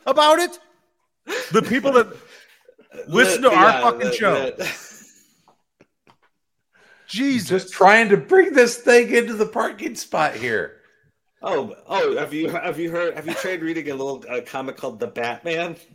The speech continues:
Speaker 2: <laughs> There's some good ones.
Speaker 3: I don't
Speaker 2: There's some
Speaker 3: like
Speaker 2: good ones
Speaker 3: either
Speaker 2: out
Speaker 3: one
Speaker 2: there.
Speaker 3: of you anymore.
Speaker 2: <laughs>
Speaker 3: I don't like either one of you anymore.
Speaker 2: Please tell us if you
Speaker 3: You're,
Speaker 2: found
Speaker 3: you're
Speaker 2: out
Speaker 3: both
Speaker 2: about
Speaker 3: mean.
Speaker 2: the Wastelanders podcast <laughs> from, from Chris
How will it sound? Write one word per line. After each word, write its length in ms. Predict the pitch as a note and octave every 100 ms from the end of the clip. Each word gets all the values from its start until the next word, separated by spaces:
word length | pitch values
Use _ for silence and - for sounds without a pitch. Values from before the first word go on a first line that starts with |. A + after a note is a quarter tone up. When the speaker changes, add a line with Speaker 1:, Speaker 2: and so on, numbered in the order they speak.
| _
Speaker 2:
<laughs> 400 | - - _ -
There's 160 | C3+ C#3+
some 160 | D#3+
good 260 | C#3+ - G3+
ones. 520 | E3 - F#3+ - - - _ - _
Speaker 3:
I 80 | F#3
don't 60 | A#3
Speaker 2:
There's 80 | A3
some 80 |
Speaker 3:
like 160 | E3 F#3
Speaker 2:
good 100 | A3+
ones 140 | F#3+ D3
Speaker 3:
either 80 | C3
Speaker 2:
out 80 | A#2+
Speaker 3:
one 100 | A#2
Speaker 2:
there. 140 | A#2
Speaker 3:
of 60 | F#2+
you 180 | E2+ E2
anymore. 420 | E2+ E2 D#2 D#2 E4 -
Speaker 2:
<laughs> 200 | - G#3
Speaker 3:
I 40 | G#3+
don't 140 | B3
like 240 | B3 B3 B3+
either 180 | A3
one 200 | A3 A3
of 100 | G#3+
you 140 | D3 G#2
anymore. 400 | F#2 F2 E2 - _ C4+ _ _ C#4+ _ _ - _ D#4+ _ _ - _ A#3 _ -
Speaker 2:
Please 400 | A#3+ E3 E3 D3+ B2+
tell 240 | D#3 D#3
us 300 | D#3 D3 - -
if 200 | C3 -
you 100 | -
Speaker 3:
You're, 60 |
Speaker 2:
found 300 | A#2 C#3 C3
Speaker 3:
you're 80 | B2+
Speaker 2:
out 160 | A#2 A2
Speaker 3:
both 80 | -
Speaker 2:
about 140 | A2+
Speaker 3:
mean. 260 | A2 B2+ D3
Speaker 2:
the 60 | C3
Wastelanders 580 | D#3 E3 C3+ C3 C3 C3
podcast 880 | - C3 C3 C3 A#2+ A2+ A2+ - - A#5 - _ _ _ _
<laughs> 520 | _ _ _ _ _
from, 380 | - C3+ - E3+
from 280 | D3+ C3
Chris 640 | B2 - D3 C3 - -